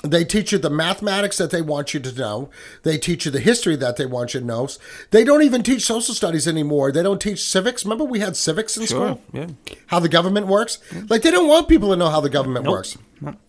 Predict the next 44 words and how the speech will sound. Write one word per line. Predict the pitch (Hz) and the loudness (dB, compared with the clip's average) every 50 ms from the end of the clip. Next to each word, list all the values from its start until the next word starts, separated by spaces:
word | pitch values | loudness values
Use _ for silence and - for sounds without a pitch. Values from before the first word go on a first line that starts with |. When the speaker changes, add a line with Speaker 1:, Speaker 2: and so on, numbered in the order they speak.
| - - - - - - - - | -20 -20 -20 -20 -20 -18 -6 2
Speaker 2:
We | 214 262 | 6 8
Speaker 1:
This | 320 359 | 8 8
Speaker 2:
would | 349 349 | 10 10
never, | 330 392 | 8 8
Speaker 1:
kid's | 370 349 | 8 6
in | 381 359 | 4 4
Speaker 2:
we | - | 4
Speaker 1:
school. | - - 370 370 359 - - - - - - | 4 6 6 6 4 2 0 -6 -14 -4 2
This | 302 359 339 | 2 4 4
kid's | - 339 349 339 - | 8 6 6 8 6
in | 339 302 | 4 4
school | - - 339 349 349 | 4 4 4 4 6
that | 302 294 | 6 6
don't | 311 285 311 | 8 6 6
even | 311 277 285 277 | 6 6 6 6
know | 277 285 | 6 6
that | 277 277 - | 6 6 2
we | 277 262 | 2 2
had | 247 277 269 | 2 2 2
a | |
civil | - - 285 262 240 254 240 | 2 4 2 2 2 2 -2
war. | 247 277 285 269 170 - - - - - - - - | 0 2 2 2 2 0 -6 -12 -20 -20 -14 -2 0
That | 214 202 208 | 2 2 4
Mark | 220 220 226 254 233 | 4 4 4 4 4
Speaker 2:
<laughs> | |
Speaker 1:
Dice | 254 254 254 254 247 - | 4 4 4 4 2 -2
is | 185 165 | -2 2
going | 220 220 220 220 | 2 4 4 4
around. | 220 226 226 226 | 4 2 4 2
He's | 202 170 147 | 2 2 2
interviewing | 208 208 196 208 165 196 190 180 156 | 0 0 0 -2 0 2 0 0 2
people. | 190 202 196 - - - - - - - - | 0 0 0 0 -4 -8 -10 -16 -16 -4 4
"Hey, | 269 277 254 | 4 6 6
who | 202 247 294 | 6 6 4
did | 269 269 233 | 2 2 0
we | 269 262 | 0 0
fight | - - 240 240 | 0 0 0 0
Speaker 2:
Right. | - 190 | 2 2
Speaker 1:
during | 220 220 214 | 2 2 2
the | 202 | 2
Civil | - - 226 190 196 214 | 0 0 0 0 0 -4
War?" | 247 262 208 - | -4 -4 -4 -4
"Oh, | - 220 247 170 147 | -2 -2 -2 0 0
England." | 202 277 277 180 143 113 104 | 0 0 0 -2 -2 -4 -6